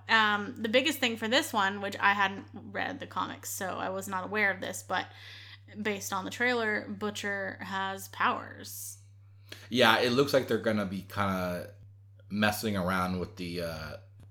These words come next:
Speaker 2: idea that they use V to basically get on the same level
Speaker 1: To
Speaker 2: as
Speaker 1: fight
Speaker 2: the
Speaker 1: them.
Speaker 2: Supes
Speaker 1: That
Speaker 2: to,
Speaker 1: makes
Speaker 2: to be able
Speaker 1: sense.
Speaker 2: to fight them physically.
Speaker 1: Yeah, okay, that makes total
Speaker 2: Which
Speaker 1: sense.
Speaker 2: is what they did in the comics. That's, like,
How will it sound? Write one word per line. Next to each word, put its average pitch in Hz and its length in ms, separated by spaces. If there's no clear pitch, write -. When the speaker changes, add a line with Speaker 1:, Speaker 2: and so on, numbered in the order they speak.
Speaker 2:
idea 104 280
that 98 140
they 98 80
use 92 440
V 95 340
to - 120
basically 92 440
get 95 220
on 92 220
the 87 80
same 90 340
level 95 420
Speaker 1:
To - 40
Speaker 2:
as 92 240
Speaker 1:
fight 202 140
Speaker 2:
the 101 60
Speaker 1:
them. 202 180
Speaker 2:
Supes - 640
Speaker 1:
That 127 100
Speaker 2:
to, 95 60
Speaker 1:
makes - 180
Speaker 2:
to 104 60
be 98 120
able 95 180
Speaker 1:
sense. 85 100
Speaker 2:
to - 60
fight 90 280
them 98 300
physically. 101 640
Speaker 1:
Yeah, 226 240
okay, 220 340
that 214 120
makes 208 220
total 202 200
Speaker 2:
Which 98 140
Speaker 1:
sense. - 100
Speaker 2:
is - 40
what 92 100
they 90 60
did 87 160
in 90 40
the 85 60
comics. 90 420
That's, - 240
like, 90 220